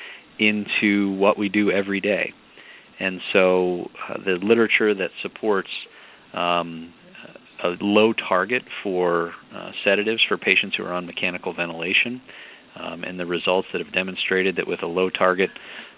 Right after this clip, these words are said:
um, of sedation or with the daily interruption of sedation, that patients, uh, come off the ventilator faster, uh, because they're more able to demonstrate that they can come off the ventilator. I think we need to start with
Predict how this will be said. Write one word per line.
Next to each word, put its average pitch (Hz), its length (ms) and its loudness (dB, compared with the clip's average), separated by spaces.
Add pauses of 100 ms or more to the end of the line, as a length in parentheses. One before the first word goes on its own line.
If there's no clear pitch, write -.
(140)
um, 85 680 -4 (1080)
of 90 160 -2 (120)
sedation 101 600 2
or 87 160 -6
with 82 160 -6 (120)
the 85 100 -6
daily 92 540 0
interruption 95 580 2
of 92 120 -4
sedation, 92 560 2 (800)
that 92 160 -8
patients, 101 480 2 (260)
uh, 101 180 -10
come 104 140 -2
off 92 160 0
the 92 80 0
ventilator 92 560 -2
faster, 101 500 0 (480)
uh, 95 100 -6
because 87 320 -4
they're 90 100 -4
more 92 300 0
able 90 280 0
to - 240 -6
demonstrate 107 580 0
that 101 80 -4
they 101 120 0
can 98 160 -10
come 98 160 -6
off 95 140 -4
the 95 60 -14
ventilator. 95 440 -4 (400)
I 101 60 -14
think 95 160 -8
we 95 120 -2
need 92 160 -4
to 85 60 -4 (100)
start 98 340 2
with 90 160 -4